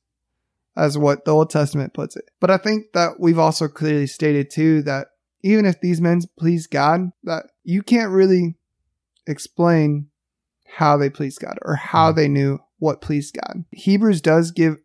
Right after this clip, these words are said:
Speaker 1: a good information of heroes of the faith, and that it is through faith that they were justified, and the
Speaker 2: Mm-hmm.
Speaker 1: only way that they are justified is through faith.
Speaker 2: Mm-hmm.
Speaker 1: But if we look at the Old Testament, we don't really understand how the people before Moses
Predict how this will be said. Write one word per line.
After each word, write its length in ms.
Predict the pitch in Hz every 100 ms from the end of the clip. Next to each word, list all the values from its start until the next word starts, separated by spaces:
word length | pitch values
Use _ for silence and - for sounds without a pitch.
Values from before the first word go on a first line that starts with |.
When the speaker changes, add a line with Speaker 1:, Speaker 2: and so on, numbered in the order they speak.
| _
Speaker 1:
a 120 | 165
good 160 | 156 151
information 760 | 151 147 151 143 139 - 151 147 _ _ _ _ _ _
of 280 | - 147 143 -
heroes 380 | 143 147 156 160
of 100 | 147
the 60 |
faith, 320 | 139 147 143 143 _ _
and 160 | 156 151
that 160 | 143 139
it 60 |
is 320 | 160 147 143 -
through 260 | 165 165
faith 340 | 165 147 151 -
that 180 | 147
they 140 | 147 147
were 140 | 143
justified, 600 | 135 135 139 - 156 156 -
and 140 | 151
the 60 | 139
Speaker 2:
Mm-hmm. 80 | 139
Speaker 1:
only 120 | 147 147
way 140 | 147
that 240 | 143 143
they 200 | 143 143 -
are 240 | 147 156
justified 580 | 165 165 - 170 180 180
is 120 | 175
through 240 | - 202 196
faith. 260 | 202 240 240 _ _ _
Speaker 2:
Mm-hmm. 160 | 110 101 -
Speaker 1:
But 240 | 170 - -
if 80 | 165
we 80 |
look 160 | 196 202
at 80 | 196
the 120 | 156
Old 140 | 147
Testament, 420 | 147 139 - 143 - _ -
we 140 | 156
don't 240 | 165 156 -
really 300 | - 151 147
understand 420 | 143 139 - 143 139
how 280 | 143 139
the 100 | 139
people 340 | 139 143 139 135
before 400 | 139 - 151 139
Moses 760 | 135 139 147 147 139 135 -